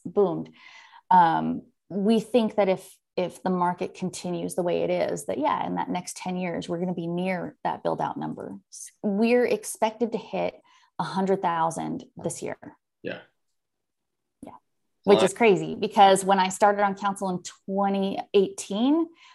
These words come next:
Speaker 1: we were at sixty-three thousand. So
Speaker 2: Yeah.
Speaker 1: it's insane.
Speaker 2: Do you, do you know where a lot of the growth is coming from? Like, is it, is it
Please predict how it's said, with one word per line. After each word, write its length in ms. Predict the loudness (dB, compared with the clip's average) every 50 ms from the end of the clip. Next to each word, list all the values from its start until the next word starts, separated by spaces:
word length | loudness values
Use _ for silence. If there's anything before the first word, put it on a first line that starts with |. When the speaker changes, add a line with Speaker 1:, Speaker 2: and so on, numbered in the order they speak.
| _ _
Speaker 1:
we 180 | 2 4 4 6
were 120 | 6 6
at 140 | 6 4 4
sixty-three 800 | -4 -4 -4 -4 -4 -4 -4 -4 -4 -4 -2 2 4 4 4
thousand. 580 | 4 2 -2 -2 -2 -6 -6 -8 -8 -8 -8 -10 -12 _ _ _ _ -10
So 240 | -8 2 6 8
Speaker 2:
Yeah. 180 | 8 8 8 6 4
Speaker 1:
it's 380 | 2 2 2 2 -6 -6 -8 -10 _ _ _ _ _ _
insane. 600 | -2 0 0 0 -2 -6 -6 -6 -6 -8 -8 -10 -12 _ -20 -20 -18 -4 4
Speaker 2:
Do 60 | 6
you, 320 | 8 8 8 6 0 -4 -6
do 60 | -6 0 2
you 60 | 4
know 140 | 6 8 8
where 100 | 10 10
a 40 | 10
lot 200 | 8 6 6 4
of 60 | 2
the 80 | 0 -2
growth 220 | -2 -2 -2 0
is 100 | -2 -6
coming 240 | -4 -2 0 0 0
from? 220 | 2 2 2 2
Like, 120 | 2 0 -2
is 100 | 0 0
it, 160 | 0 0 0
is 120 | -2 2
it 180 | 2 0 0 0